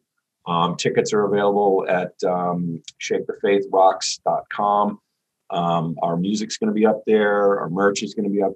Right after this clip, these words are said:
there. This, the date information's up there now, and the ticket link's up there. So shake the faith rocks dot com,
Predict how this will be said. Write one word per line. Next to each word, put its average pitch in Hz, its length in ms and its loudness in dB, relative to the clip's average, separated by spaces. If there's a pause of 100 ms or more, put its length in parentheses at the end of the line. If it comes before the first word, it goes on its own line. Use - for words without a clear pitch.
there. 95 460 6
This, 95 220 -2 (100)
the 95 100 -4
date 101 260 0
information's 98 540 -6
up 98 160 -4
there 95 140 -2
now, 95 500 0
and 87 100 -10
the 90 60 -8
ticket - 380 -8
link's 85 240 -18
up - 160 -10
there. 80 160 -4
So - 180 -10
shake 98 280 -6
the - 120 -20
faith 98 180 -4
rocks 92 300 -2
dot 85 260 -8
com, 95 320 -2